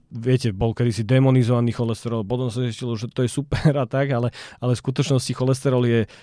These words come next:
je oveľa komplexnejšia záležitosť. Je, existuje takzvaný endogénny cholesterol, ten, čo máme v, vo vnútri v tele, v krvi, ktorý vám odmerajú na krvnom vyšetrení, a máme takzvaný exogénny, ktorý my príjmeme strave.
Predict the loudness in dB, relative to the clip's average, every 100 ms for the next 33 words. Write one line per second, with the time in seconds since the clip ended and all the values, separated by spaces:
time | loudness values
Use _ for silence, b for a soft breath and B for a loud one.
0 | B 2 4 4 4 4 2 2 2 2
1 | 2 4 2 2 2 2 0 -2 -2 0
2 | 0 0 -2 -2 -4 -4 -2 2 2 4
3 | 4 4 4 4 4 2 0 0 0 0
4 | 0 0 0 0 0 0 -2 B B B
5 | B -2 0 2 2 2 0 2 2 4
6 | 2 4 0 0 0 2 2 0 0 2
7 | 2 0 -2 0 0 0 2 2 2 2
8 | 0 0 0 2 0 0 -2 0 2 2
9 | 0 0 -2 0 0 2 2 2 2 2
10 | 2 2 2 2 4 4 4 2 -2 -2
11 | 2 4